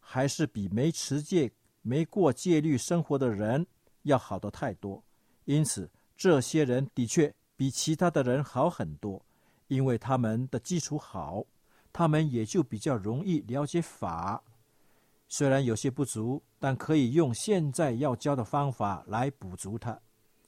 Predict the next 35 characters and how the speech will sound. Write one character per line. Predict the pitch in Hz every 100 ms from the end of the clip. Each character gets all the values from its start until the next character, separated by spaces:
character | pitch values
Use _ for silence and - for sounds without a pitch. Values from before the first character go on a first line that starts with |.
| _ -
因 | 131
此， | 135 110 - _ _
佛 | _ 160
陀 | 170
知 | 165 175
道 | 165 156 _ _ _ _
居 | - 214
罗 | 190 170
国 | 175 139 165
是 | 170 202
个 | 170
有 | 139 113 104 98
道 | - 170 123
德 | 123 135
基 | - 180
础 | 170 92
的 | 85 95
地 | 107
方， | 95 110 120 - _ _ _ _ _
这 | 147
个 | 131
地 | 135 127
方 | 131
的 | 127
人 | 113 104 107 120 127
会 | 143 135
更 | - 202 170
容 | 120 120 170
易 | 151
了 | 107 131 175
解 | - 110 90
这 | 147
个 | 123
修 | 107 - 165
法 | - 92